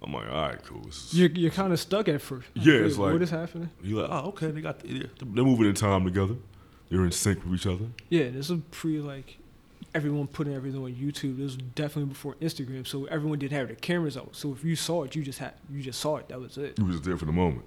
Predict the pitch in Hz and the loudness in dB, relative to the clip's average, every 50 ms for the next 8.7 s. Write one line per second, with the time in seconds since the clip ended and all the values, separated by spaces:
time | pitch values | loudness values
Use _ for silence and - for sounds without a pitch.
0 | - - 69 69 64 64 69 76 80 78 76 71 67 76 76 71 - 71 69 67 | -12 -12 -10 -10 -8 -6 -4 -2 -2 0 -2 0 0 0 0 0 -2 -2 -2 -2
1 | 69 64 65 67 69 71 69 67 67 - - - 78 82 78 76 76 71 69 - | -2 -4 -6 -6 -6 -4 -4 -6 -6 -10 -12 -6 -4 -2 -2 -2 -4 -6 -4 -2
2 | 90 82 78 76 - - 65 67 - - 85 80 78 76 73 78 73 69 65 73 | 0 0 0 0 -4 -6 -8 -8 -6 -4 -2 0 0 0 0 -2 -4 -2 -2 0
3 | 78 80 78 71 67 62 60 65 67 69 67 69 67 - - - - - 71 73 | 0 2 2 0 -2 -2 -4 -4 -4 -4 -4 -4 -6 -10 -14 -18 -12 -8 -6 -4
4 | 71 71 67 73 71 - - 78 76 76 71 65 60 - - - - - - - | -4 -4 -4 -4 -4 -4 -4 -2 -2 -2 -4 -4 -6 -10 -16 -20 -20 -20 -20 -20
5 | - - - - - - - 62 73 76 69 69 69 - - - 90 82 73 78 | -20 -20 -20 -20 -20 -16 -10 -8 -6 -4 -4 -6 -8 -10 -6 -4 -4 -4 -4 -6
6 | 73 - 85 80 80 76 73 53 73 76 73 67 73 71 67 64 67 67 65 64 | -6 -2 -2 0 0 0 -2 -2 -4 -4 -4 -4 -4 -6 -6 -6 -8 -10 -10 -10
7 | 71 76 - - _ _ - 78 80 76 78 82 80 78 73 73 57 80 76 - | -12 -14 -18 -20 _ _ -8 -6 -2 0 2 2 2 2 0 0 -2 -4 -6 -6
8 | 71 - - 85 80 76 71 62 52 53 64 65 69 69 | -8 -6 -4 -2 -2 -2 -2 -4 -6 -8 -8 -6 -6 -6